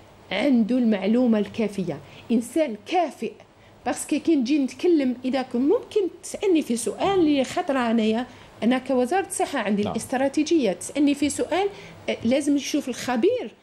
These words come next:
Speaker 1: هو اللي ي-، ممكن يعطيك بالتدقيق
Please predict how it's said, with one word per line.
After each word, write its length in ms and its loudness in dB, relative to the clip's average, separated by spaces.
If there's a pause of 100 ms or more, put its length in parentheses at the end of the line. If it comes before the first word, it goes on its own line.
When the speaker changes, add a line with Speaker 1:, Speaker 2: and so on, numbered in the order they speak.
(220)
Speaker 1:
هو 120 0
اللي 260 4
ي-، 180 2
ممكن 560 2
يعطيك 380 -2 (560)
بالتدقيق 840 0